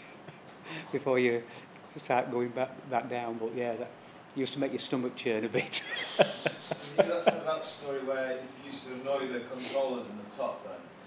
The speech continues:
Speaker 2: they used to put it onto that mode and, like, literally give them, give them a bit of a shake.
Speaker 1: Oh, they, they regularly used to do it. I mean, it, a lot of the old miners had, had just turned round and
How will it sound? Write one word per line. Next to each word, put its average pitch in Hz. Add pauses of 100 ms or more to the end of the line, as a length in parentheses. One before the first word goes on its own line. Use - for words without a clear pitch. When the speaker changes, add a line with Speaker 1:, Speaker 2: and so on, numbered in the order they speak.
(240)
Speaker 2:
they 110
used 113
to - (100)
put 123
it 104
onto 113
that -
mode - (180)
and, 101
like, 95 (400)
literally -
give 101
them, 98 (180)
give 104
them 101
a -
bit 104
of -
a -
shake. - (100)
Speaker 1:
Oh, 151 (160)
they, 147 (640)
they 143
regularly 143
used 120
to -
do 113
it. 110 (280)
I -
mean, 147
it, 139 (3500)
a 156
lot 196
of 147
the 147
old 170
miners 107
had, 120
had -
just -
turned 123
round 120
and 101